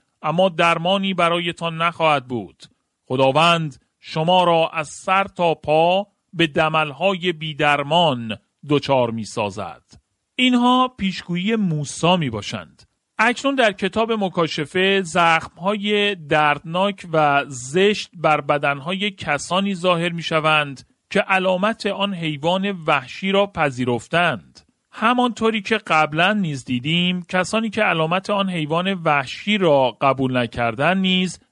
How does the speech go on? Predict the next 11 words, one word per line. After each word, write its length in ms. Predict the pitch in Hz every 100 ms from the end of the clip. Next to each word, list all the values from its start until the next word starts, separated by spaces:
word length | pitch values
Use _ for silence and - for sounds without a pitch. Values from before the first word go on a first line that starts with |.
| -
در 220 | 139 127 123
وضعیت 640 | 123 110 117 127 160 196
سختی 640 | - - 160 185 - 147
بودند. 520 | 120 113 104 82 _ - _ _ -
آنها 280 | 139 160
قادر 420 | 156 156 147 160 160
به 300 | 165 160 156
خرید 380 | - 151 143 135
و 80 | 135
فروش 480 | 143 139 165 -
نبودند 680 | 151 165 165 156 156 151 135